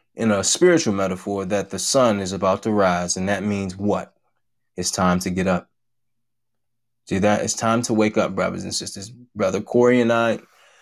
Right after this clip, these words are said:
the Commandment Keepers Church, through the, through the Holy Spirit, uh, we, we, we pray that this particular lesson is used, um,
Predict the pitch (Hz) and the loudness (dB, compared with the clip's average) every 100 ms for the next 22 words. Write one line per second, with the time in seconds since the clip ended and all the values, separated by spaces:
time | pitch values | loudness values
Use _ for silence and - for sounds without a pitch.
0 | _ - - 107 113 107 113 113 101 - | _ -16 -2 2 4 2 0 -4 -4 -2
1 | 123 113 - 95 95 - - - 110 101 | 0 0 -2 -8 -8 -10 -12 -12 -8 -6
2 | 95 110 110 107 - 110 110 107 - _ | -2 2 2 0 0 2 4 2 -4 _
3 | _ _ _ _ _ _ - - - - | _ _ _ _ _ _ -16 -14 -16 -20
4 | - 101 113 107 - 110 113 110 104 98 | -4 2 4 2 -2 2 6 6 4 0
5 | 85 - 107 104 - 127 117 98 107 113 | -6 -4 -4 -2 0 2 2 0 -2 -4
6 | - 92 107 - 101 98 98 98 - 101 | -6 -4 -4 -2 -4 -2 -4 -4 -4 -4
7 | 92 90 101 101 92 95 104 101 90 104 | -6 -8 -10 -10 -8 -4 -2 -2 -4 -8
8 | - - 104 90 92 95 101 - | -10 -10 -6 -4 -4 -6 -10 -16